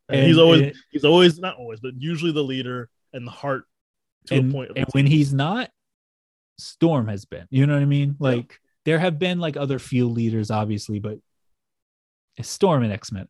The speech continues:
Speaker 2: or Storm and, and Cyclops are the fucking
Speaker 1: Yeah.
Speaker 2: leaders of the X-Men. So, uh, that was a cute moment. So then we, uh, we cut X-Men fighting all these demons, or, um, demons, Chimera.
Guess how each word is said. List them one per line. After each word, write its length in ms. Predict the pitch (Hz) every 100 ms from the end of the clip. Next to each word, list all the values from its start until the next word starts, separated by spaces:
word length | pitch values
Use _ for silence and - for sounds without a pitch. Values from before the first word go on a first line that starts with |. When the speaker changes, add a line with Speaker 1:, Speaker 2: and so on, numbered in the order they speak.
| -
Speaker 2:
or 100 | 117
Storm 360 | - 185 151
and, 240 | 113 101 104
and 260 | 113 95 98
Cyclops 460 | 95 95 - -
are 80 | 101
the 100 | 95
fucking 300 | - 101 -
Speaker 1:
Yeah. 140 | 139 _ _ _ _ -
Speaker 2:
leaders 320 | 110 98 98
of 80 | 98
the 120 | 92
X-Men. 360 | 87 - - - _ _ _ _ _ _ -
So, 500 | - 160 156 151 156
uh, 480 | 143 143 143 135 131 - _ _ _ _ _ _ _ _ _ _ _ _ _ _ _ _ _
that 80 | 156
was 100 | 180
a 60 |
cute 200 | 190 175
moment. 260 | 151 131 135 _ -
So 120 | 156
then 180 | 151 175
we, 220 | 180 170
uh, 300 | 160 151 147
we 120 | 147 151
cut 300 | - 190 - _
X-Men 380 | 151 165 180 165
fighting 320 | 143 165 160
all 120 | 151 151
these 160 | 143
demons, 680 | 139 156 151 147 143 139 -
or, 180 | 117 117
um, 200 | 110 104
demons, 300 | - 95 101 -
Chimera. 640 | 147 143 147 147 143 139